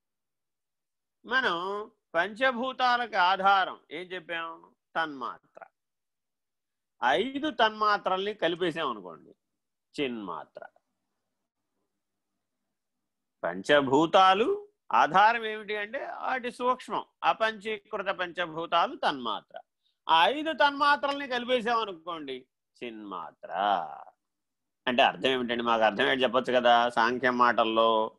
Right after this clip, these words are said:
అంటే కూటస్థుడు. చిన్మాత్ర అంటే ఎవరు? కూటస్థుడు. ఇది గుర్తుపెట్టుకోవాలి. ఆ, ఈ పంచభూతాలకు అధిష్టానంగా, ఈ శరీరానికి అధిష్టానంగా పనిచేస్తున్నవాడు ప్రత్యేగాత్మ, లేదు జ్ఞాత,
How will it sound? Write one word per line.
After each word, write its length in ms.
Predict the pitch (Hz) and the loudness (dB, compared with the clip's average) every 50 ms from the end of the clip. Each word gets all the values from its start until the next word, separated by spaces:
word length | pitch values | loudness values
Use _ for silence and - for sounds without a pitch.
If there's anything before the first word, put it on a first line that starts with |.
| _ _ | _ _
అంటే 600 | 101 95 82 73 82 80 80 80 80 82 - _ _ _ _ _ _ - | -8 -8 -8 -10 -12 -12 -12 -12 -14 -14 -16 _ _ _ _ _ _ 2
కూటస్థుడు. 540 | 311 311 262 254 - - - 113 - - _ _ _ _ _ _ 151 | 4 6 6 4 2 0 -6 -6 -6 -8 _ _ _ _ _ _ -4
చిన్మాత్ర 400 | 165 196 214 220 220 220 220 214 | -2 2 4 4 4 6 4 0
అంటే 160 | 214 208 220 | 2 4 4
ఎవరు? 340 | 214 220 233 262 415 440 - _ _ _ _ _ _ _ _ | 4 4 2 0 -2 -6 -10 _ _ _ _ _ _ _ _
కూటస్థుడు. 580 | 320 320 311 269 220 - - _ - 80 65 _ _ _ _ _ _ _ _ _ _ _ _ _ _ _ - | -2 0 4 4 4 2 2 _ -16 -16 -16 _ _ _ _ _ _ _ _ _ _ _ _ _ _ _ -6
ఇది 100 | 185 233 | -2 -2
గుర్తుపెట్టుకోవాలి. 680 | 233 190 160 151 127 98 - - 85 73 73 - _ _ _ _ _ _ _ _ _ _ _ _ _ _ - - | -2 -2 -2 -4 -4 -4 -4 -8 -10 -10 -10 -12 _ _ _ _ _ _ _ _ _ _ _ _ _ _ -10 -6
ఆ, 180 | - 202 208 208 | -4 -2 0 0
ఈ 160 | 220 226 226 | 0 -2 -4
పంచభూతాలకు 920 | 269 269 233 240 254 233 277 269 262 277 277 226 269 269 269 262 247 247 | 0 2 2 2 4 4 4 6 6 4 4 6 6 4 4 4 0 0
అధిష్టానంగా, 840 | 247 247 247 254 - _ 262 254 247 240 240 240 240 240 233 233 233 | 0 0 0 -2 -2 _ 0 0 0 0 -4 -4 0 2 2 2 2
ఈ 200 | 233 226 233 214 | 0 -2 -4 0
శరీరానికి 560 | 214 220 214 220 226 220 220 220 214 214 208 | 0 0 2 2 0 2 0 0 0 0 0
అధిష్టానంగా 680 | 202 196 208 202 - - 202 202 196 196 196 196 196 190 | 2 2 0 -2 2 2 2 2 2 0 0 2 2 2
పనిచేస్తున్నవాడు 880 | 175 185 185 185 180 185 185 180 - 185 175 175 175 185 202 247 392 | 2 0 -6 -4 -2 -2 -4 -4 -4 -8 -8 -4 -2 -2 -2 -4 -6
ప్రత్యేగాత్మ, 880 | 359 269 - - 120 101 _ - 101 90 82 80 76 73 _ _ _ - _ _ _ _ _ _ _ _ _ _ _ _ _ _ _ _ _ _ _ _ _ _ - | -12 _ 0 0 0 0 _ -12 -12 -10 -10 -10 -12 -12 _ _ _ -20 _ _ _ _ _ _ _ _ _ _ _ _ _ _ _ _ _ _ _ _ _ _ -2
లేదు 300 | - 226 233 233 302 311 | 0 0 0 2 0 -2
జ్ఞాత, 600 | 226 151 127 113 110 107 104 101 - - 95 - | 0 0 0 2 4 4 2 2 2 0 -2 -2